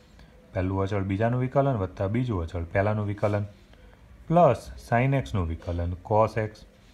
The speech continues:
બરાબર માઇનસ માઇનસ પ્લસ એક્સ સાઇન એક્સ, આના લીધે માઇનસ કોસ એક્સ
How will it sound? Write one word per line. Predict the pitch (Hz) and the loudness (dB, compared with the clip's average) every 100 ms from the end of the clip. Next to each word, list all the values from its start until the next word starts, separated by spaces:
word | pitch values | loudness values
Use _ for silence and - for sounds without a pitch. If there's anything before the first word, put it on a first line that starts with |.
| - - - - - | -20 -20 -20 -18 -4
બરાબર | 120 120 120 | 2 4 4
માઇનસ | 110 113 127 - | 4 4 2 0
માઇનસ | 127 123 123 | 0 0 -2
પ્લસ | - 143 143 107 - - 120 | -2 4 4 4 -2 -12 -2
એક્સ | 107 107 - - 90 | 0 -2 -6 -8 -8
સાઇન | - 92 98 113 | -4 -2 0 2
એક્સ, | 131 143 - - - - - - - - | 2 0 -6 -20 -20 -20 -20 -20 -18 -6
આના | 104 104 | -2 0
લીધે | 95 90 | 0 -2
માઇનસ | 85 85 85 90 110 123 - - | -2 -2 -2 -2 0 -2 -4 -4
કોસ | 123 120 120 - | 2 4 2 0
એક્સ | 123 135 135 - | 0 0 -2 -16